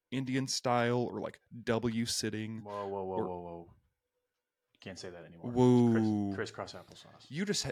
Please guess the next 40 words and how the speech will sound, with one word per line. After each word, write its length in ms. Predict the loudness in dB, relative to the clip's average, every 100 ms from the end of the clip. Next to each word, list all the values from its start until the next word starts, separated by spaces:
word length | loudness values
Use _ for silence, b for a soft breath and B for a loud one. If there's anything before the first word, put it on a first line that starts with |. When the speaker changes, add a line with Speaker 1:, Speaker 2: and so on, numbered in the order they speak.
| -8
Speaker 1:
you 160 | -6 -4
just 160 | -2
had 180 | -4 -2
a, 180 | -2 -2 -2
a 100 | -2
video 400 | 2 2 2 0
called 240 | -2 -6
the 40 | -6
Gorilla 380 | -8 -6 -4 -2
Walk, 420 | -2 -2 -8 -20 b b
and 80 | -6
you're 80 | -4
gonna 140 | -4
call 180 | 0 0
me 160 | 0 0
out 140 | 0
on 140 | 0
that? 200 | 0 -4 -6 -14 _ _ _ _ _ _ -18
Speaker 2:
He 100 | -16
said 240 | -10 -8
it. 160 | -8 -12 _ -6
Speaker 1:
My 180 | -2 0
boy. 300 | 0 0 -2 -10 _ -10
My 140 | -6 -4
boy. 220 | -4 -8
Speaker 2:
He 60 |
said 120 | -2 0
Speaker 1:
All 60 |
Speaker 2:
it. 40 | 0
Speaker 1:
right. 160 | -2 B B
Chrissy, 340 | -4 0 0 -4 2
Chrissy 240 | 2 2
Crossy 360 | -2 -2 0 -2
Applesaucy. 680 | -2 -6 -8 -8 -10 -10 -16 _ _ -12
That's 160 | -10
Speaker 2:
There 80 | -8
Speaker 1:
what 60 | -10
Speaker 2:
we 20 |
Speaker 1:
we'll 80 |
Speaker 2:
go. 60 | -8